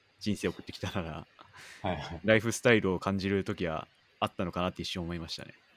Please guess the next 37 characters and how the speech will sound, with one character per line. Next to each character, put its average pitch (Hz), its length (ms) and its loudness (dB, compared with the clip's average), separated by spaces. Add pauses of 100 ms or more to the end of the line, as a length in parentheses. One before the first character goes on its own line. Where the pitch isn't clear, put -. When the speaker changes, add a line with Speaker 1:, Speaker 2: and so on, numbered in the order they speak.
(140)
Speaker 2:
あ 107 200 0
ー、 - 20 0
ま 117 200 6
た 135 120 4
先 139 400 2
か 110 120 8
も 98 120 4
し 95 80 -6
れ 104 80 0
な 98 60 2
い 95 40 2
で 90 60 -6
す 98 60 -8
ね。 117 80 2
ま 110 160 8
だ 101 260 2
こ 117 80 -4
れ 107 100 2
か 110 140 4
ら 101 100 4
先。 101 400 -4 (300)
Speaker 1:
は - 120 -8
い。 - 20 -6
は - 40 -8
い。 - 80 -16 (200)
Speaker 2:
危 - 140 -20
機 131 180 0
が 98 200 2 (160)
ま 104 120 2
だ 110 100 4
訪 104 140 0 (200)
れ 117 100 0
て 117 100 2
な 104 100 6
い 90 80 0
か 92 100 0
ら、 82 180 0